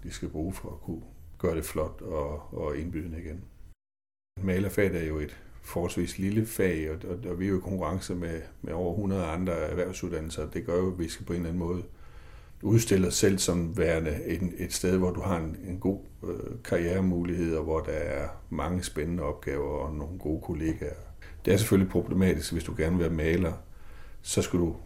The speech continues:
i virkeligheden ud og finde dig en praktikplads, inden du starter, hvis du skal være sikker på, at du kan gennemføre uddannelsen. Og det, ja, det er i hvert fald ikke nogen god, øh, reklame for et fag, og det er vi selvfølgelig rigtig kede af, at vi,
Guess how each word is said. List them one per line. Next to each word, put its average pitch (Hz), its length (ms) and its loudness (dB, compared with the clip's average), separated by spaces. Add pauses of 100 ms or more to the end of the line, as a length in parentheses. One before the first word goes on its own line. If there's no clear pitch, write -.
i - 100 -4
virkeligheden 85 420 2
ud 90 120 6
og 82 60 0
finde 92 220 4
dig 76 360 0
en 73 180 -4
praktikplads, - 640 0
inden 101 200 2
du 92 80 -2
starter, 85 420 0
hvis 82 120 -4
du - 80 -4
skal - 180 -6
være 69 100 -4
sikker 95 260 2
på, 92 120 0
at 73 180 -2
du - 40 -16 (120)
kan - 180 -6
gennemføre 76 520 -2
uddannelsen. 69 520 -4
Og - 140 -6
det, 85 300 2 (1700)
ja, 67 100 0 (200)
det 107 140 12
er 101 60 12
i 87 40 6
hvert 85 140 6
fald 90 140 2
ikke 92 160 2
nogen 87 160 0
god, 87 420 2
øh, 73 200 0 (520)
reklame 87 480 2
for - 180 -2
et 78 80 -4
fag, 78 440 -2 (120)
og 73 120 -2
det 80 60 0
er 80 40 0
vi 85 80 0
selvfølgelig 80 320 0
rigtig 87 240 -2
kede 82 280 0
af, 76 80 0
at - 100 -4
vi, 80 80 -2